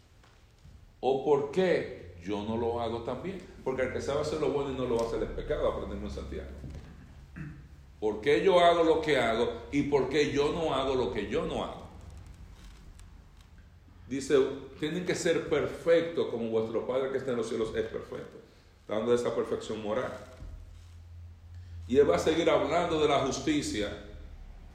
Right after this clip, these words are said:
y hablando de cómo debemos diferenciarnos de una justicia superficial a una justicia verdadera. Así que le hemos puesto el reino. Y ella pone el ejemplo de hacer nuestras obras, de hacer nuestra justicia.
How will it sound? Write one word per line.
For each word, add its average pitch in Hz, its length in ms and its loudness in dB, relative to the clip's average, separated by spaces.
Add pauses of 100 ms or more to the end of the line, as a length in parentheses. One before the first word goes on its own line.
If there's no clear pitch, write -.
(360)
y 139 140 4
hablando 147 400 4
de 175 220 0
cómo 185 300 4
debemos 170 320 8
diferenciarnos 156 840 2
de 143 60 2
una 170 180 0
justicia 160 460 0
superficial 135 920 0 (540)
a 131 140 4
una 151 220 4
justicia 147 480 2
verdadera. 147 540 6
Así 127 140 0
que 143 100 0
le 131 60 4
hemos 135 160 0
puesto 135 240 0
el 127 140 4
reino. 117 420 -2 (840)
Y 120 120 6
ella 143 220 10
pone 151 180 8
el 139 80 2
ejemplo 135 540 4
de 123 100 4
hacer - 240 2
nuestras 156 420 -2
obras, 151 300 4
de 131 60 6
hacer 123 180 -2
nuestra 139 280 0
justicia. 143 580 -2